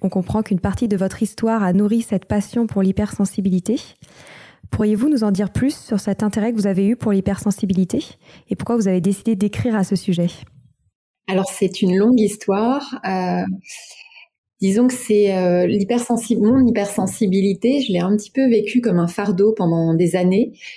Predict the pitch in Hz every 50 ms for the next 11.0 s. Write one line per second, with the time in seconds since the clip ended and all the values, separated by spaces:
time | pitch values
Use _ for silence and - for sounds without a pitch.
0 | - - - - - 175 160 180 175 170 - 196 185 185 - - 190 190 190 185
1 | - 190 190 - - - 202 208 208 202 185 165 160 160 - - - 170 - -
2 | 165 170 - 185 175 - - 175 185 185 190 196 202 214 214 214 208 175 165 -
3 | - 165 160 - 160 160 165 175 180 202 220 208 196 196 - 202 185 180 190 196
4 | 214 - - - - - - - - - - - - - - 185 180 180 180 180
5 | 180 190 190 180 170 175 165 160 - 175 165 - - 175 170 170 170 - 226 226
6 | 220 220 - - 190 185 185 175 180 180 175 165 170 185 - - - - 202 202
7 | 202 - - - 185 180 - - 185 - - - 190 - - - 226 214 208 208
8 | 214 - _ - - - - - - - - - - - - - - - 202 202
9 | - - 196 - _ - - 202 202 202 185 175 - 185 165 165 170 170 165 -
10 | - 202 202 202 190 170 160 - - - 180 190 196 185 165 160 156 151 147 151